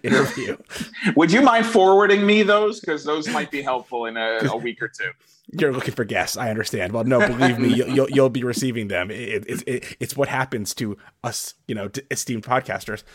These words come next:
Speaker 1: Brian, uh, you know, so you're doing the T V stuff now. I, I guess, you know, you come back to New York this weekend. Do you just become simple M L B dot com beat writer again, or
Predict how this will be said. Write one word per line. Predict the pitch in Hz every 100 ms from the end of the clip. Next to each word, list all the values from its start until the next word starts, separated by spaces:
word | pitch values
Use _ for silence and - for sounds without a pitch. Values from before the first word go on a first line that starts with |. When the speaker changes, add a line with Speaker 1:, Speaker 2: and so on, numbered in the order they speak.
| - - - - -
Speaker 1:
Brian, | 156 151 143
uh, | 139 135
you | 151
know, | 143 135 - _
so | - 147 -
you're | 127 117 135
doing | 135 143 143 131
the | 127
T | -
V | 190 208
stuff | - 180 180
now. | 170 165 165 - - - - _ _ _
I, | 131 -
I | 135
guess, | 175 - -
you | - 139
know, | 143
you | 139
come | -
back | 185 -
to | 151
New |
York | 127 117 151 -
this | 123
weekend. | 127 170 127 101 92
Do | -
you | 120
just | 131 -
become | 131 131 127 127 - _ _
simple | - - 135 143 139 143 - _ _ _ _
M | 131 127
L |
B | 135
dot | 139 135
com | 139
beat | 123 117
writer | 170 175 185 190
again, | 175 190 196
or | 202 135 127